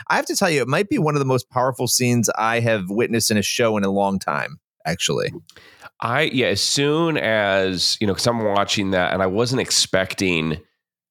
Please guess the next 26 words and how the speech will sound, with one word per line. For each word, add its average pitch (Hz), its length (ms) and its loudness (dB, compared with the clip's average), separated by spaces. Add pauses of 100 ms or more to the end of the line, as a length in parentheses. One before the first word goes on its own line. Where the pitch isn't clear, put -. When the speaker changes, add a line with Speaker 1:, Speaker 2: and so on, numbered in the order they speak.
(120)
Speaker 2:
that 90 320 -2
guy 87 220 2
to - 100 -6
turn 87 580 0
and 78 160 -2
have 85 220 0
the 78 160 0
injury 87 380 0
with 80 140 0
his 67 160 -4
eye. 80 520 0 (420)
And 85 160 -2
as 78 100 0
soon 131 200 0
as 107 80 0
I 101 60 0
saw 82 280 -2
that, 73 260 0
that's, 85 280 -2
like, 85 140 -2
kinda 85 180 0
when 80 100 0
the 80 80 0
emotion 76 400 0
started 67 300 -2
building. - 420 -4